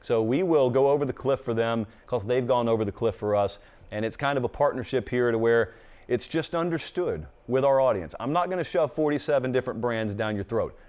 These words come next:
There's one, and that's it. We cut it off. We cut the spigot off after one. Academy Sports and Outdoors, if you need your tailgating supplies met,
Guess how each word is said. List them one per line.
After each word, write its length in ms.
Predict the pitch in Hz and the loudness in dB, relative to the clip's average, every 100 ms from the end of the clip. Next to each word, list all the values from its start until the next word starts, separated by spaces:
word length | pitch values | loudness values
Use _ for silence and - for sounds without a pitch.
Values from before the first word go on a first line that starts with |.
| - | -8
There's 200 | 104 92 | -6 -4
one, 460 | 110 127 95 71 - _ _ - | -2 0 0 -4 -14 _ _ -8
and 160 | 107 120 | -4 0
that's 240 | 127 - | 0 2
it. 240 | 151 - - | 0 0 -2
We 140 | 120 | -4
cut 260 | - 151 160 | 0 2 4
it 100 | 160 | 4
off. 280 | 151 101 | 4 2
We 60 | 123 | -2
cut 200 | - 143 | -2 -4
the 60 | - | -4
spigot 340 | - 151 135 | -4 -2 2
off 180 | 120 123 | 2 2
after 200 | 113 117 | 0 -2
one. 240 | 110 95 - - 107 | -4 -4 -8 -16 -14
Academy 420 | - 131 143 147 | -2 0 0 -4
Sports 320 | - 143 131 | 0 0 0
and 100 | 127 | -2
Outdoors, 500 | 123 113 117 117 110 - - - | -2 0 2 2 0 -10 -20 -6
if 220 | 117 117 | -4 -2
you 100 | 110 | -4
need 460 | 101 113 156 165 147 | -2 0 0 0 -2
your 80 | |
tailgating 540 | 131 143 135 135 131 120 | -2 0 2 2 0 -2
supplies 560 | 117 - 123 113 113 98 | -8 -4 0 0 0 -2
met, 320 | 117 113 | -2 -2